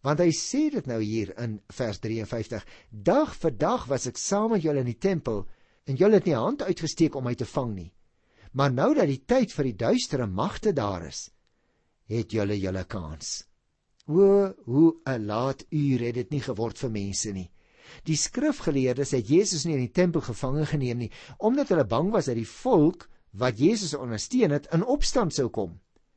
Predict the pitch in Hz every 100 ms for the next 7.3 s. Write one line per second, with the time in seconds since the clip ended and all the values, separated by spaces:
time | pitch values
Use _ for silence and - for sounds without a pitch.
0 | _ _ _ _ 107 156 294 302 254 220
1 | 214 311 311 160 - 131 113 123 202 151
2 | 127 95 95 87 76 _ _ _ - -
3 | 127 104 104 151 240 175 - 190 190 165
4 | 147 131 120 117 120 - 277 262 143 95
5 | 120 185 - - 151 139 131 95 151 233
6 | 202 - 147 104 117 165 - 135 131 110
7 | 117 110 107